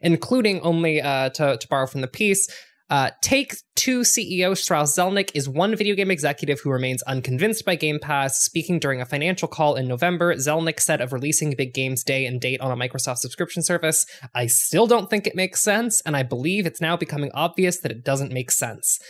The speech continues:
It's just a lost opportunity for the publisher, so I wouldn't want to speak for my friend Phil, but our views remain unchanged." I think that, like, the changing economics of Game Pass are really fascinating to me because, like,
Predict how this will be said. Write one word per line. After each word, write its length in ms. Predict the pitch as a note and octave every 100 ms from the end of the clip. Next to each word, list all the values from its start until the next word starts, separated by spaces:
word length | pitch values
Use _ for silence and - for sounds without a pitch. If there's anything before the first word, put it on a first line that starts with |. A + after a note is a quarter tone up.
| -
It's 200 | C3+ D3+
just 200 | - E3
a 60 | D3
lost 340 | A#2+ B2+ E3+
opportunity 480 | G3+ F#3+ G#3+ G#3+ G#3+
for 120 | A3
the 80 | A#3
publisher, 640 | G#3+ B3 A3+ G3 E3 D#3 D3+ -
so 140 | - D#3
I 40 |
wouldn't 240 | B2 D3 E3+
want 140 | F#3+
to 40 |
speak 260 | G3+ - E3
for 100 | -
my 100 | F3
friend 300 | F3 E3+ E3
Phil, 520 | - B3+ G3 D3 D3+ -
but 140 | C#3+
our 180 | C#3+ D#3
views 240 | D#3 C#3+
remain 280 | C3+ C3 A#2+
unchanged." 520 | A#2 B2 B2 - - - _ _ _ _ _ _ _ - G#3
I 80 |
think 180 | G3 A#3
that, 140 | A3+ G#3+
like, 260 | G3+ - _ _ _ -
the 160 | D3+
changing 720 | E3+ - E3+ D3+ E3 E3 D#3+
economics 640 | C#3 C#3 C3 A#2 B2+ B2+
of 120 | C3 B2
Game 220 | A#2+ A#2+
Pass 460 | D3+ D3 D3+ -
are 100 | D3+ C3
really 220 | B2 B2
fascinating 640 | B2 A#2+ - D3 C#3+ F3+
to 120 | -
me 260 | G3 G3+ A3+ - _ -
because, 200 | G#3+ A3+
like, 220 | G3+ -